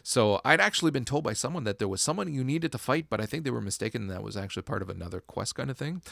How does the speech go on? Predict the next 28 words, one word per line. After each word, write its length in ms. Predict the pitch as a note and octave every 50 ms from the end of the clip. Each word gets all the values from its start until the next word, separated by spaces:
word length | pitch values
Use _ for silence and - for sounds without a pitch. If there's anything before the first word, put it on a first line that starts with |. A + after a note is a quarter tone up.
| - - - - E3 D#3 - -
But, 260 | A#2+ G#2+ - - -
uh, 280 | G#2 G#2 G#2+ G#2+ A2 -
it's, 180 | - A#2+ G2+
it's 180 | - - A2+ -
fairly 300 | - C3+ C#3 C3 G#2+ G2+
simple. 300 | - - C3+ C#3 - -
And 100 | F#2 F#2+
you 80 | G2 G2
pick 180 | - C#3+ C#3
your 120 | - A#2+ A2
legacy 360 | A#2+ D3 D3 C#3+ - F#2+ F2
name, 220 | F2+ F#2 G2 A#2+
and 80 | C3 A#2+
then 100 | A2+ A2
you 120 | A2 G#2
can 100 | - G#2
decide 380 | G2+ G2 - - G2 G#2 G#2 G#2
how 240 | - - - G#2+ G2+
you 200 | G#2+ G#2+ A2+ G#2+
want 200 | G2 G2 F#2+ F#2+
to 80 | F2+
display 560 | - - - - - - G2 F#2+ F2+ F#2 F#2+
on 360 | - - G2+ F#2+ F#2+ F#2+ F#2 F#2+
your 260 | G2+ F#2 F2 - - -
character, 420 | - - A#2 B2+ - - - -
if 200 | - B2 - -
at 80 | - -
all. 340 | G2 G2+ F2+ - - -